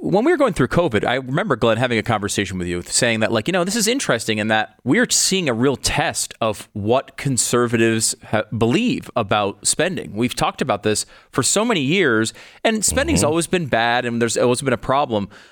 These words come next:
Speaker 1: But our case was always, if you start going crazy, there is a breaking point. And there's a, there was the competing ideology of modern monetary theory. And we said during the time, like, "Look, we're just experimenting with this. We're going for it. We're gonna print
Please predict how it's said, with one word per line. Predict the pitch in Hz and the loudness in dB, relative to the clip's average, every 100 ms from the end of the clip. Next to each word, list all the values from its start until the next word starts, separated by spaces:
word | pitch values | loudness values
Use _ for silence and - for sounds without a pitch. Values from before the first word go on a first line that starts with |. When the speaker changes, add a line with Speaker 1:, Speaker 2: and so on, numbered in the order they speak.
| - | -2
Speaker 1:
But | 151 | 2
our | 170 262 | 4 2
case | - 214 - | 0 -2 0
was | 143 | 2
always, | 160 165 123 | 2 4 2
if | 123 170 | 2 0
you | 247 | 0
start | - 240 - | 2 0 0
going | 185 156 | -2 0
crazy, | 180 208 131 | 0 0 0
there | 110 190 | 2 2
is | 143 | 2
a | |
breaking | 113 131 208 151 107 | 2 2 2 0 -4
point. | 95 87 - - - _ _ - | -4 -4 -6 -16 -20 _ _ 0
And | 151 151 139 123 | 2 4 2 -2
there's | 120 143 220 160 | 0 2 2 2
a, | 143 127 120 - | 2 2 -2 -2
there | 117 120 | 0 2
was | 110 | 2
the | 113 | 0
competing | 127 120 208 254 131 - - | -2 0 0 0 -4 -10 -4
ideology | 107 101 101 101 104 117 | -2 2 2 2 2 0
of | 107 | 0
modern | 98 101 104 120 | 2 2 2 2
monetary | 123 208 262 117 90 | 2 0 0 -2 -2
theory. | 87 98 87 92 95 | -2 -4 -2 -4 -4
And | 101 101 101 | -4 -4 -2
we | 117 | 0
said | 113 151 254 143 135 | 2 2 2 0 0
during | 120 151 | 0 0
the | 170 | 0
time, | 190 220 | -2 0
like, | 120 98 | 0 0
"Look, | 131 247 113 | 0 0 2
we're | 143 | 0
just | 208 330 - | 4 2 2
experimenting | - - - 139 226 277 117 104 101 | 0 0 0 2 2 2 0 -2 -2
with | 98 | 0
this. | 104 110 | 0 2
We're | 135 | 0
going | 139 175 262 | 2 2 2
for | - 101 | 0 0
it. | 92 | 2
We're | 139 | 0
gonna | 233 160 | 0 0
print | - 226 156 | 0 0 0